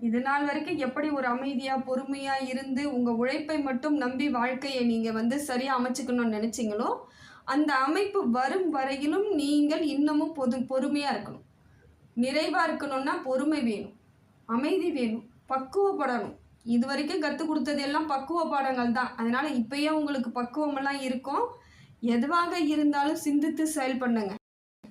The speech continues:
சில முயற்சிகளை நீங்கள் சுயமாகத்தான் பண்ணணும். மத்தவங்கள கூட்டணி வச்சுக்கிட்டு கும்பலாலாம் எது செஞ்சாலும் உங்களுக்கு சக்சஸ் கிடைக்காது.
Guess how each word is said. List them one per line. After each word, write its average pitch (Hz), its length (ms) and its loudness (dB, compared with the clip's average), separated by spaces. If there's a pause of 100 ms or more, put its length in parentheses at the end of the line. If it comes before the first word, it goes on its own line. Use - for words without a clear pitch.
(240)
சில 320 300 0
முயற்சிகளை 330 680 2
நீங்கள் 294 520 2
சுயமாகத்தான் 294 760 0
பண்ணணும். 214 320 -2 (320)
மத்தவங்கள 254 520 0
கூட்டணி 285 420 0
வச்சுக்கிட்டு 247 480 0
கும்பலாலாம் 262 640 0
எது 262 260 0
செஞ்சாலும் 254 420 0
உங்களுக்கு 240 360 0
சக்சஸ் 254 400 -4
கிடைக்காது. 226 420 -2